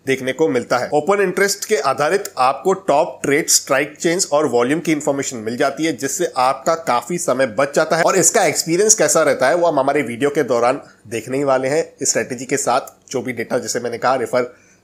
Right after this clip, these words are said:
मैं इसी प्लेटफॉर्म के माध्यम से करूंगा, तो आपको हर एक स्टेप में इस प्लेटफॉर्म की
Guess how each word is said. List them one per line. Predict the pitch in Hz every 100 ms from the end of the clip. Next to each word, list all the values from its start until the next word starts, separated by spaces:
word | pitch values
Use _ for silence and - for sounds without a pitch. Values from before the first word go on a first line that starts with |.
| -
मैं | 123
इसी | 120 165
प्लेटफॉर्म | 151 127 143 143
के | 143
माध्यम | 131 135
से | 135 151
करूंगा, | 131 139
तो | 160 139
आपको | 127 127 143 113 - _ _ _ -
हर | 147 -
एक | 147 147
स्टेप | - - 120 -
में | 139 - - _ -
इस | 147 - _
प्लेटफॉर्म | 131 117 143 131
की | 123 123 180